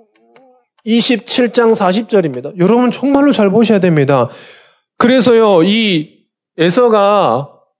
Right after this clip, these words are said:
아빠한테 축복권을 받으러 가야, 축복을 받으러 가야 되거든요. 그런데 야곱이 에서의 이 축복권을 알고요, 형처럼 막 털을 다 붙이고 가가지고 아빠한테 축복권을,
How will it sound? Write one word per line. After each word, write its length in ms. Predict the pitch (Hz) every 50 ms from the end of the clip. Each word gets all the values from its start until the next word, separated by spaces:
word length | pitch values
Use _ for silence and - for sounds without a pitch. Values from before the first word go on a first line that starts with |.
| _ _ _ _ _ _ _ _ _ _ -
아빠한테 460 | 170 165 - - 240 233 208 208 226
축복권을 600 | - - 262 - - 294 - - 240 226 208 202
받으러 340 | 175 - 165 165 180 196 196
가야, 180 | 175 165 156 143
축복을 420 | - - - - 285 262 240 226
받으러 300 | 180 175 165 175 180 170
가야 220 | 147 139 131 131 135
되거든요. 840 | 147 143 131 123 120 120 117 127 156 185 185 139 113 104 104 - - _ _ _ _ _
그런데 580 | - 247 240 240 226 220 220 220 220 240 233 - - - - - - _ _ _ _ _ _ _ _ _ _ _ - - _ - 151
야곱이 760 | 160 165 190 190 202 196 180 202 208 196 175 143 120 - -
에서의 560 | - 156 175 175 233 233 226 220 208 196 180 190
이 400 | 190 208 208 185 160 - _ -
축복권을 680 | - - 240 - - 294 269 277 - 214 196 185 165
알고요, 720 | 147 160 190 196 175 170 170 170 143 127 131 131 - - - _ _ _ _ _ _ -
형처럼 540 | - - 277 269 - - 269 240 226 208 185
막 160 | 170 165 -
털을 260 | - - 262 254 240
다 160 | - - 190
붙이고 460 | 185 185 208 - - - 262 233 214
가가지고 640 | 196 185 175 180 180 156 160 170 175 214 202 170 123
아빠한테 380 | 147 147 - 214 208 175 185
축복권을, 640 | 180 - 254 233 - 277 220 - 196 175 143 123 127